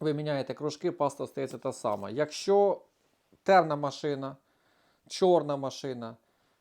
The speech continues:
понятне діло, що треба якось, е, зробити більш, е, покращений, е, результат, то треба приміняти вже з чорним кружочком антиголограмну пасту.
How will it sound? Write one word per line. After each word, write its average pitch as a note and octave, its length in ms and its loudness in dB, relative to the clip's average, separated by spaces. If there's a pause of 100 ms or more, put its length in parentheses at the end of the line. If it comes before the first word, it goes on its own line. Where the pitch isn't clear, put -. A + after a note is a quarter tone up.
(120)
понятне E3 380 2
діло, E3 240 2
що D3 140 -6
треба D3+ 340 2
якось, C#3+ 480 -2
е, C3+ 300 -2 (960)
зробити D#3+ 680 2
більш, D3+ 580 -4 (120)
е, D3 180 -4
покращений, D3 960 0 (160)
е, B2 460 -4
результат, D#3+ 560 -4 (540)
то D#3 160 2
треба F3 220 2
приміняти D3+ 500 0
вже C#3 220 -2
з B2 100 -12
чорним C#3+ 360 0
кружочком E3+ 760 -2
антиголограмну D3 800 -2
пасту. F#3 540 -2